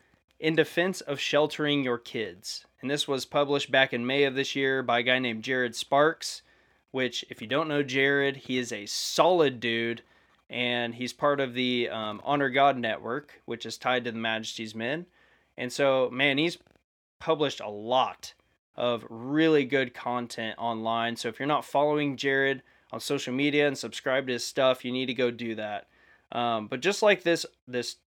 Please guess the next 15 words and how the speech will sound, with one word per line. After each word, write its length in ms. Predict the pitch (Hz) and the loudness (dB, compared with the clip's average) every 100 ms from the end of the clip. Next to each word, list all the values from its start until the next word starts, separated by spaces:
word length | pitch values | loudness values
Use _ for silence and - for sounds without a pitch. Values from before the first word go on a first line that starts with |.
| - - | -18 -2
article's 460 | 143 156 151 127 - | 2 2 2 -2 -4
title 420 | - 139 147 143 | 4 6 6 2
kind 240 | 151 147 | 0 -2
of 80 | 135 | -2
reveals, 600 | 120 120 143 143 139 - - | -4 0 2 4 2 -4 -12
um, 420 | 131 120 117 113 - - _ - | -6 -4 -2 -4 -10 -20 _ -10
you 80 | 123 | -6
know, 40 | |
it's 120 | 127 | -2
talking 400 | - 175 175 156 | 4 4 4 0
about, 420 | 131 131 135 127 - _ _ _ - | 4 4 6 2 -2 _ _ _ -8
um, 420 | 120 117 110 104 - | -2 0 -2 -6 -12
parenthood 800 | - 156 175 151 143 151 151 147 | -4 0 0 0 0 2 4 2
and, 320 | - 123 117 - | -2 -8 -8 -10
and 380 | 123 110 107 104 | -8 -8 -10 -14